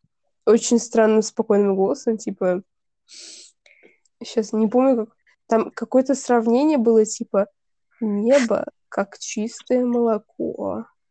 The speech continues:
И все это тихо, мелодично растягивается, и что-то еще дальше.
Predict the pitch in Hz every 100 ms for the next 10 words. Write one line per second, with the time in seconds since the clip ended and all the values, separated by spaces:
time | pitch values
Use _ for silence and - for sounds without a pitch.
0 | _ - - - 202 - 202 190 208 196
1 | - - 214 - 202 202 196 185 185 190
2 | - 196 190 - - 202 247 254 214 -
3 | 196 - 190 190 196 - 202 202 190 220
4 | -